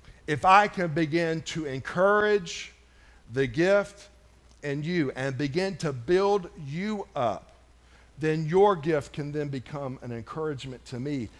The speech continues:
and begin to build me up. Iron begins to sharpen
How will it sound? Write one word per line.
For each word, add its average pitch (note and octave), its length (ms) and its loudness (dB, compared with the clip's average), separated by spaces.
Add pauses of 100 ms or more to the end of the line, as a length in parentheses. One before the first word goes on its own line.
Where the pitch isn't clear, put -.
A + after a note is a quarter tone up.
(220)
and B2 140 -8
begin C3+ 380 -2
to A#2 160 -8
build A2+ 460 -2 (180)
me B2 260 -4
up. E2 160 -8 (240)
Iron C#3+ 500 2 (600)
begins B2+ 440 -6
to A#2 120 -10
sharpen A#2+ 640 -4